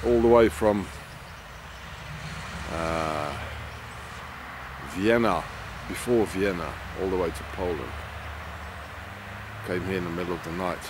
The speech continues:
went to sleep at two in the morning. So on the map it said, um, it's just opposite the gates of Auschwitz, just fifty meters on the other side of the road, and they call it a House of Dialogue. It's a, uh,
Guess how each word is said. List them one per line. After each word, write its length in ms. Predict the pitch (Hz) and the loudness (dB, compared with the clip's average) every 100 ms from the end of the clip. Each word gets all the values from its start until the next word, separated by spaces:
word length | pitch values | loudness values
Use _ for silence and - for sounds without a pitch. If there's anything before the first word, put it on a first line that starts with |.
| - - - - - | -10 -10 -10 -10 -8
went 140 | 82 | -8
to 80 | - | -8
sleep 340 | - 90 85 78 | -4 -2 -2 -4
at 80 | 76 - - - | -6 -10 -12 -6
two 180 | 101 90 | -4 -2
in 80 | 82 | -2
the 80 | |
morning. 340 | 82 87 78 - - - - - - - - - - - - - - - - - - - - - - - - | -2 -2 -2 -6 -10 -12 -12 -12 -12 -12 -12 -12 -10 -10 -12 -14 -18 -20 -20 -20 -20 -20 -20 -20 -20 -20 -8
So 160 | - | -2
on 220 | 107 110 | 0 2
the 60 | 107 | 0
map 360 | 107 113 110 113 | 2 2 2 -2
it 140 | - | -4
said, 520 | - 123 104 95 104 - - - - - | 4 6 8 4 0 -10 -16 -18 -16 -2
um, 600 | 92 95 98 95 92 92 | 2 4 6 4 4 -2
it's 180 | 101 - | -4 0
just 220 | 127 - - | 0 4 6
opposite 480 | 131 120 - 107 - | 6 4 -2 -2 -2
the 80 | |
gates 360 | 92 104 104 - | 0 4 4 0
of 180 | 98 - | -8 2
Auschwitz, 720 | 110 110 - 78 67 - - - - | 6 6 2 -2 -2 -4 -12 -14 -8
just 260 | 90 - - - - - - - - - - - | -8 -8 -14 -18 -20 -20 -20 -20 -20 -20 -20 -2
fifty 420 | - 202 - 131 | 2 2 2 2
meters 500 | 123 123 135 104 98 | 4 4 2 0 0
on 80 | 98 | 2
the 120 | 104 | 4
other 140 | 101 | 4
side 300 | - 104 95 | 0 0 -2
of 140 | 95 78 | -2 -6
the 80 | |
road, 400 | 87 98 87 85 - - - - - - | 0 2 2 -2 -6 -18 -20 -20 -20 -6
and 100 | 92 | -2
they 60 | 101 | 0
call 300 | - 104 104 | 2 4 6
it 80 | 98 | 4
a 80 | |
House 320 | 95 110 110 92 | 4 4 4 2
of 260 | 85 76 | -6 -2
Dialogue. 640 | 104 104 110 104 80 65 87 | 2 4 6 4 2 -2 -6
It's 280 | 87 - 95 | -8 -6 -4
a, 480 | 85 87 85 | -2 0 0
uh, 40 | 82 | 0